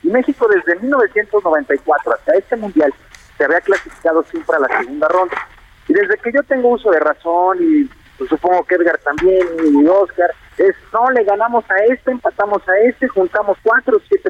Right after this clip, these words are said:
puntos, con siete puntitos avanzamos. Y cuando llegamos a la etapa de hacer goles, pues es ahí donde ya nos atoramos, porque, pues, no es hacer goles.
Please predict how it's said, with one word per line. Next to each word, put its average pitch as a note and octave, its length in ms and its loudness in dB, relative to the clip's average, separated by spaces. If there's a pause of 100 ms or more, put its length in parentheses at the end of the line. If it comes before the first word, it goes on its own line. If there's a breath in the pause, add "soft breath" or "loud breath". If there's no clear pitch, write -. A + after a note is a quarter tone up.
(100)
puntos, - 280 -4
con F3 140 0
siete - 280 -2
puntitos F3 520 -4
avanzamos. C3 440 -2 (560)
Y G#3+ 60 0
cuando A3 240 0
llegamos B3 400 0
a A#3+ 80 -2
la G#3+ 80 0
etapa G#3 380 -2
de C#3+ 100 2
hacer A#3 320 -2
goles, B3 400 2 (480)
pues C#4 180 2
es D4+ 120 -4
ahí D4+ 100 0
donde C4+ 260 0
ya C4 160 0
nos B3+ 200 0
atoramos, B3 640 -2
porque, F#3 260 -2
pues, - 260 -2
no A#3 80 2
es B3 100 -2 (120)
hacer B3 180 -4
goles. C#4+ 320 0